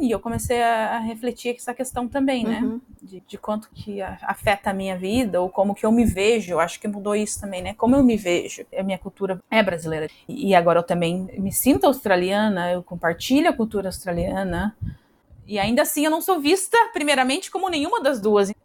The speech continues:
Speaker 1: Eles não aceitam se eu falar que eu sou só brasileira, eu sou só australiana. Então, assim, é uma, uma reflexão de identidade mesmo, assim, sabe?
Speaker 2: Uhum.
Speaker 1: Que eu, que eu
Speaker 2: E
Speaker 1: fiz.
Speaker 2: aí você achou que esse lado bom dos australianos,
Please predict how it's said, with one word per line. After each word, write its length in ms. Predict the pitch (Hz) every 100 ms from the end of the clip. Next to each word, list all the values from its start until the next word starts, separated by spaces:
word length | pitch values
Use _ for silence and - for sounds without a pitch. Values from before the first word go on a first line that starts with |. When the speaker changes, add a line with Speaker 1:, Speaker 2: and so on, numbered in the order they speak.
| 226 220 226
Speaker 1:
Eles 160 | 233
não 120 | 254 294
aceitam 680 | 302 311 349 370 240 196
se 120 | 190 220
eu 40 |
falar 300 | 226 226 214
que 80 | 220
eu 40 |
sou 120 | 220
só 160 | 220 247
brasileira, 540 | 247 240 190 180 165
eu 40 | 190
sou 140 | 208
só 140 | - 175
australiana. 520 | - 180 180 160 196
Então, 240 | 208 202
assim, 360 | 214 214 208 214 _ -
é 80 | -
uma, 320 | 202 208 220 - -
uma 200 | 214 208
reflexão 1000 | 214 220 240 - - 247 233 226 220 214 - - 202
de 80 |
identidade 800 | 208 214 220 226 185 185 202 180
mesmo, 380 | 175 185 180 -
assim, 280 | 180 254 190
sabe? 380 | 233 190 214 240
Speaker 2:
Uhum. 80 |
Speaker 1:
Que 80 | 247
eu, 200 | 180 196 _
que 140 | -
eu 60 | 180
Speaker 2:
E 20 |
Speaker 1:
fiz. 140 | 233
Speaker 2:
aí 480 | 240 240 254 277 302
você 760 | 285 269 269 - 262 254 254 - -
achou 600 | 240 247 - 254 247 262
que 520 | 262 262 247 247 220
esse 280 | 240 254 269
lado 440 | 254 233 233 233
bom 680 | 214 202 196 240 247 285 359 - -
dos 320 | 226 254 254
australianos, 1120 | 240 240 247 220 226 220 220 233 269 294 -